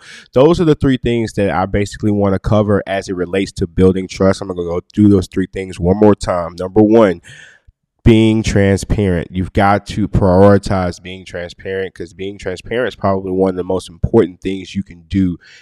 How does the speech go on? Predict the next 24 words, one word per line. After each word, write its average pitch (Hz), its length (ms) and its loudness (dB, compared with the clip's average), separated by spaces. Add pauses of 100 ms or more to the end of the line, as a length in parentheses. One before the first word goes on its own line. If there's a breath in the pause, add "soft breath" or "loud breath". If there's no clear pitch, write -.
in 95 240 -8
building 90 340 2
trust. 85 300 -2
It's 87 120 -6
really 135 200 8
the 104 100 0
foundation. 90 680 -4 (420 soft breath)
Um, 90 220 -8
if 92 120 -6
a 101 80 -8
person 131 360 2
is 95 140 0
talking 113 320 2
to 107 120 -2
you 98 260 0
and 95 160 -4
they 95 140 -4
know 98 300 0
that 95 180 -6
you're 95 80 -8
being 95 420 -8
straightforward 98 640 2
with 95 140 2
them, 95 260 -2